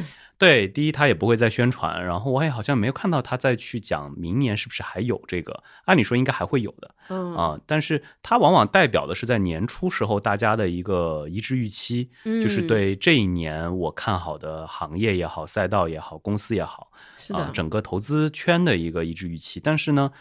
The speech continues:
Speaker 1: 往往特别是在尾部风-，风险大的年份，这种一致预期是一定会被打破的。
Speaker 2: 嗯。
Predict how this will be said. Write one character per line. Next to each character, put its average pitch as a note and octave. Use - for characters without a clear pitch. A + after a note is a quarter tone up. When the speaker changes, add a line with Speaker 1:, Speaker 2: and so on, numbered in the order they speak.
Speaker 1:
往 G2+
往 F2+
特 -
别 G2
是 F#2+
在 F2+
尾 E2+
部 F2+
风-， A#2
风 G#2+
险 E2
大 G#2+
的 F2
年 D#2+
份， E2+
这 F#2+
种 E2
一 E2
致 F#2+
预 F2
期 -
是 -
一 F#2
定 G2+
会 G2
被 F2
打 -
破 -
的。 -
Speaker 2:
嗯。 G3+